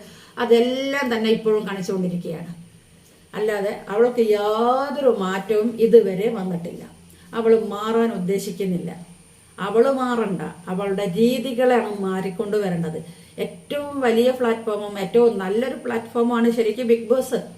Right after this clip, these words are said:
ബിഗ് ബോസിൽ പോയാൽ ഈ സോഷ്യൽ മീഡിയയിൽ പോകുന്നതിന് മുമ്പ് എന്തെല്ലാം കാണിച്ചു കൂട്ടിയോ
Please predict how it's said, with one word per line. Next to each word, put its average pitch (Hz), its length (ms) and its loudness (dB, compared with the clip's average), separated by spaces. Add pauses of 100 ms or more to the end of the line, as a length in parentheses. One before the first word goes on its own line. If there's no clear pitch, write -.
(520)
ബിഗ് 226 180 0
ബോസിൽ 262 280 -2 (100)
പോയാൽ 226 360 2 (840)
ഈ 226 100 -2 (640)
സോഷ്യൽ 233 280 4
മീഡിയയിൽ 233 520 6 (200)
പോകുന്നതിന് 226 460 2
മുമ്പ് 214 220 -2
എന്തെല്ലാം 226 640 2
കാണിച്ചു 208 320 -2
കൂട്ടിയോ 185 440 -2